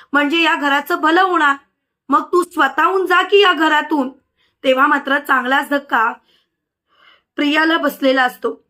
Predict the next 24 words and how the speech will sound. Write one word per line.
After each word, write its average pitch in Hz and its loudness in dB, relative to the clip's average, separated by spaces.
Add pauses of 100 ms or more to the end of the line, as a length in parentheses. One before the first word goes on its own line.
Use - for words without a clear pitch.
(120)
तुम्हाला 349 2
काय 381 2
वाटतं 339 -2
मित्रांनो, 269 -2 (100)
खरोखर 311 0
अर्जुनने 269 0 (600)
प्रियाला 311 0 (100)
तर 330 0
धक्के 294 -4
मारून 311 0
घराबाहेर 285 0
काढलेलंच 302 -2
आहे 226 0 (1300)
आणि 381 2
अस्मिताची 359 -2
तर 330 0
चांगलीच 320 -2
बोलती 311 0
बंद 285 -2 (100)
केलेली 277 0
आहे, 226 -2 (600)
पण 302 2
खरोखर 277 0 (200)
प्रिया 320 2